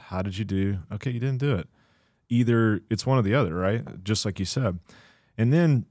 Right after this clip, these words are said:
that's where we step in with the experience and say, "Okay, well, let's, let's make this smaller. Let's make the, the cadence or the frequency different. Hey, let's even change the focus. Instead of this thing, who cares about that? Now let's focus there." And that's what's so freeing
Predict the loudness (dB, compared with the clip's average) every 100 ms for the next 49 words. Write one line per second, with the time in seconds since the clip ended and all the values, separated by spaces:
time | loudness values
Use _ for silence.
0 | _ 0 2 2 2 2 2 0 0 2
1 | 0 2 0 -2 -4 -4 -6 -2 0 2
2 | 0 -2 -4 -2 -2 0 0 0 -2 -4
3 | -6 -6 -4 -4 -4 -4 -6 -2 -2 -2
4 | -4 -8 -8 -4 -2 -4 -4 -4 -4 -6
5 | -4 -4 -2 0 0 0 -2 -6 -2 -2
6 | 0 -2 -4 -6 -6 -8 -8 -6 -4 -2
7 | -2 -6 -6 -4 -2 -2 -2 -2 -2 -2
8 | -6 -8 -12 -6 -2 -2 -2 -8 -8 -4
9 | -2 -4 -6 _ _ _ _ -14 -2 0
10 | 0 -2 -4 -2 -2 -4 -12 _ -4 -2
11 | -4 -2 -6 -6 -10 -6 -4 -4 0 -2
12 | -2 -4 0 0 -2 -2 0 0 -2 -2
13 | 2 4 2 -2 -12 -16 -4 0 2 2
14 | 0 -2